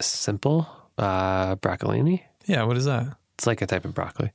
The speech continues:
Speaker 1: It's, like, a little bit smaller head with a, a longer stem.
Speaker 2: Oh, cool.
Speaker 1: We tend to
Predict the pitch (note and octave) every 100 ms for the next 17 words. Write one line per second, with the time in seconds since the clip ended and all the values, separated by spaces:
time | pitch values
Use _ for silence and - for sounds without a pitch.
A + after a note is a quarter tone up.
0 | - G#2+ A2 - G#2+ G#2 G2+ F#2+ F2+ F2+
1 | F2+ E2+ F2+ F2 F2 - E2+ - F#2 F2
2 | F2 - F#2 F2 - - B2+ F#2+ B2 G2
3 | - - A2 G#2 G#2 G2 G2+ G2+ G2 G#2
4 | G2+